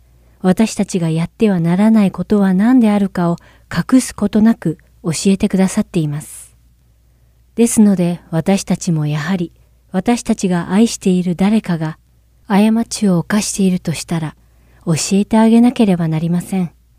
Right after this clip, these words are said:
それが愛しているという証だからです。相手が間違った道を歩んでいるのに、何も言わず黙って放っておくのは、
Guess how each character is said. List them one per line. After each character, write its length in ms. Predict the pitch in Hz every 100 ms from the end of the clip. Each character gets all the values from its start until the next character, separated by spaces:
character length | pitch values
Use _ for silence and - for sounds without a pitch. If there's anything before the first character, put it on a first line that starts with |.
| _ _ _ _ _ _
そ 200 | - 180
れ 160 | 196
が 240 | 196 202 - _
愛 180 | 190 226
し 80 | -
て 140 | -
い 120 | 190 185
る 80 |
と 120 | 170 170
い 120 | 165
う 80 | 170
証 360 | 147 190 185 -
だ 120 | 226
か 120 | 208
ら 140 | 175
で 120 | 143 135
す。 300 | - - _ _ _ _ _ _ _ _ _ _ _ _ _ _ _ _
相 220 | - 214 233
手 120 | 254
が 140 | 214
間 100 | 180
違 280 | - 226 240
っ 40 |
た 200 | 240 196
道 120 | 170 170 - 220 202
を 40 |
歩 260 | 180 175 214
ん 60 | 220
で 100 | 175
い 100 | 165
る 120 | 190
の 140 | 185
に、 240 | 160 156 - _ _ _ _ 175
何 300 | 160 175 185
も 140 | 196
言 140 | 196
わ 140 | 196 190
ず 240 | 196 202 _ -
黙 260 | 160 185
っ 40 | 214
て 180 | - 160
放 140 | 143
っ 40 |
て 220 | 165 - 214
お 100 | 226
く 160 | 240
の 140 | 208 160
は、 180 | 160